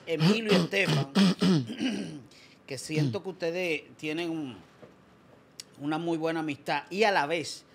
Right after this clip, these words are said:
escuché, eh, decir a Emilio Estefan que tú eres uno de los artistas favoritos? ¿Cómo te sientes tú, un artista tan joven como tú y,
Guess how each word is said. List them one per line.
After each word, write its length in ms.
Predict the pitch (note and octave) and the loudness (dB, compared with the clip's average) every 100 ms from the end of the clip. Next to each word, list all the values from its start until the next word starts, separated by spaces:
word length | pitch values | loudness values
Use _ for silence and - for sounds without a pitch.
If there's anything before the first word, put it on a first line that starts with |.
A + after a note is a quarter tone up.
| - - | -20 -18
escuché, 680 | C3 - C#3 - E3+ F3+ E3 | -16 -14 -12 -6 -2 -2 -4
eh, 60 | D3+ | -6
decir 380 | C#3+ C3 E3 D#3+ | -6 -8 -4 -4
a 40 | |
Emilio 280 | D3 D#3 D#3+ | -4 -6 -6
Estefan 380 | C#3+ D#3 C#3+ C3+ - - - | -6 -10 -10 -14 -18 -20 -10
que 100 | F#3 | -6
tú 140 | G#3 | -4
eres 180 | A#3 - | -4 -6
uno 160 | G#3+ | -10
de 80 | G3 | -8
los 140 | F#3 E3+ | -10 -8
artistas 460 | D3 - F3+ G3 | -10 -12 -12 -12
favoritos? 440 | F3 D3+ D3 D3 D3+ | -10 -8 -6 -8 -10
¿Cómo 200 | A3+ C#4+ | -12 -8
te 120 | A#3+ | -8
sientes 360 | G3+ G#3 G3+ D3+ - | -6 -8 -8 -14 -10
tú, 260 | E3 D#3 - _ | -10 -10 -14 _
un 100 | D#3 | -12
artista 500 | E3 D#3+ F#3 F#3 E3 | -10 -10 -12 -6 -6
tan 220 | D#3+ D3+ | -4 -8
joven 340 | C3 E3 E3 D3 | -6 -2 -2 -4
como 260 | C#3+ D3 C#3 | -8 -12 -10
tú 300 | D#3+ D#3 D3 | -10 -10 -10
y, 180 | D#3 D#3 | -8 -6